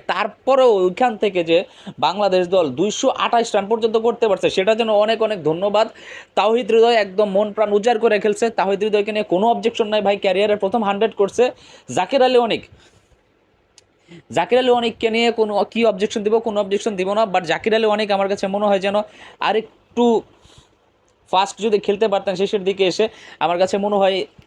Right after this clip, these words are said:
অনেক ভালো হইতো বাংলাদেশের। তারপরও দিন শেষে বাংলাদেশের অনেক বেশি শিক্ষা পাওয়ার দরকার ছিল ভারতের কাছ থেকে। ভারত যে দ্বিতীয় ইনিংসে ব্যাটিংটা করছে ভাই, ভারত কিন্তু বাংলাদেশকে ভয় পেয়ে খেলে নাই, ডরায় খেলে নাই, কিচ্ছু করে খেলে নাই।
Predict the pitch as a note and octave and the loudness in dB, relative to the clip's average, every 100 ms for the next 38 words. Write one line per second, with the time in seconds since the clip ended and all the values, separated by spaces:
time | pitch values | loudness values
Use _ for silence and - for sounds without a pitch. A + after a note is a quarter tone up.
0 | _ - D#3+ F3+ D#3+ D3+ F3+ G3+ G3+ G3+ | _ -4 -2 -2 -2 0 0 0 0 0
1 | G3 A3+ G3+ G3+ A3 A3+ G3 G#3+ F#3+ G#3+ | 0 -2 0 -2 0 -2 -2 -2 -2 0
2 | F#3 F3 E3+ E3+ F3+ F3+ D#3+ E3 F3+ A3+ | -2 -2 -2 -2 -2 -4 -4 -8 -6 -8
3 | - A#3 A3 G3+ G#3 G#3 - G3+ D3+ C3+ | -2 0 0 0 -2 -4 -2 -2 0 -2
4 | E3 F3 D#3+ - G3+ A3+ - - - D3+ | -2 -2 -4 -2 -4 -4 -8 -18 -6 -2
5 | G#3 A#3+ A3 G#3 A3+ A#3 G#3 G3 F3 B2+ | -2 0 -2 -2 -4 -4 -4 -2 -2 -2
6 | C#3+ G3 G3 G#3 F#3 D3 B2 F2+ _ _ | -4 -2 0 0 0 0 0 -4 _ _
7 | _ _ _ _ _ _ _ _ _ - | _ _ _ _ _ _ _ _ _ -4
8 | G3 B3+ B3 A#3 A3 A3 A3 G3+ A3+ D#3+ | -2 -2 -2 0 0 0 0 0 -2 2
9 | E3+ F#3 G#3+ G3+ F#3+ G3 G3+ D#3 F#3+ F#3+ | 0 2 0 2 -2 0 0 2 4 2
10 | F#3 E3 G3 G#3 A3+ A3 G#3 G#3 G3 G3+ | 2 0 -2 -6 -4 0 2 2 2 0
11 | G3+ | 0